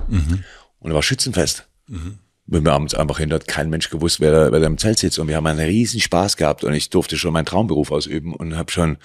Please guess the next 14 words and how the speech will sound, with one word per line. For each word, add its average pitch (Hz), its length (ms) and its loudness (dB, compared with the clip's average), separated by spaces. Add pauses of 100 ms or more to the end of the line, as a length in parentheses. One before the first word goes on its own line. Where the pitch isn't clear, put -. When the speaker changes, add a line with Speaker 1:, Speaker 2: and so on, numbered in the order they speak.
(360)
Speaker 2:
ordentliches 85 380 4
Geld 98 220 4
verdient. 80 300 2
Und 69 80 -6
ich 78 60 -10
hatte - 140 -14 (120)
keine 123 340 4
Ahnung, 98 180 4
wie 90 60 4
da 87 100 10
zwischendrin 90 460 0
sitzt 82 280 -4
und 87 120 -2
sich 80 220 -4